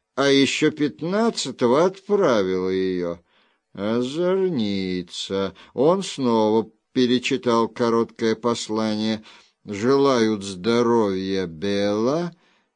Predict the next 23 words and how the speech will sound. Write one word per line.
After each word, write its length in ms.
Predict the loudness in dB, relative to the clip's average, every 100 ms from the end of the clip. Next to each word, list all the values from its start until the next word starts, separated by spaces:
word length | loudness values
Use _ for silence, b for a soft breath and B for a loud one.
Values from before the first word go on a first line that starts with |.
| _
Немеш, 1120 | -8 -4 0 2 0 0 -2 -2 -4 -8 -12 _ _ _ _ _
Ласло". 1000 | -4 0 2 2 0 -4 -10 -8 -8 -10 _ _ _ _ _ _ _
Кто 240 | -8 -4
это 140 | -4 -4
такие? 720 | -6 -6 -6 -8 -8 -10 -16 _ _ _ _ _ _ _ -18
Шалго 440 | -2 2 2 2 0
переписал 680 | 0 -2 -2 -4 0 0
текст 460 | 0 -2 -2 -2 -4
открытки 640 | -6 -4 -4 -4 -4 -6
на 160 | -6 -6
бумажку 680 | -4 -2 -2 -4 -6 -4 -4
и 60 |
сунул 480 | -4 -6 -6 -4 -2
ее 200 | 0 0
в 100 | -4
карман 500 | -4 -2 0 -2 -2
для 160 | -4 -4
часов. 640 | -4 -6 -6 -6 -6 -10 _ _ _ _ _ -10
Потом 340 | -6 -4 -4
стал 380 | -4 0 2 0
изучать 500 | -2 -2 0 0 -2
дневник 540 | -2 0 0 -2 -4
работ. 680 | -4 -4 -4 -6 -6 -10 -20